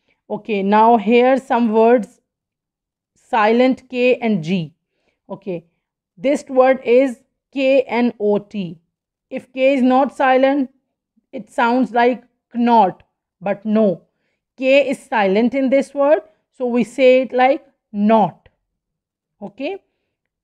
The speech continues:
knotted, no, knife, knees, kneel. Here G N is silent. Okay,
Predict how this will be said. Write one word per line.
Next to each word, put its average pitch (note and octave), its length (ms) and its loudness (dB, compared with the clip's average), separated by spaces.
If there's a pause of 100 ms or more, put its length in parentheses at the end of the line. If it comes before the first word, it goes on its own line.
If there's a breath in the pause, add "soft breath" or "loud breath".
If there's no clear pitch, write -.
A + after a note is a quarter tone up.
knotted, G#3+ 720 -2 (840)
no, G3+ 600 0 (760)
knife, G#3 760 -2 (520)
knees, A3 640 0 (720)
kneel. A3+ 600 0 (500)
Here B3 200 2
G A3 560 0
N B3+ 260 -4
is A#3 180 -4
silent. F3 680 -6 (580)
Okay, D4 360 -14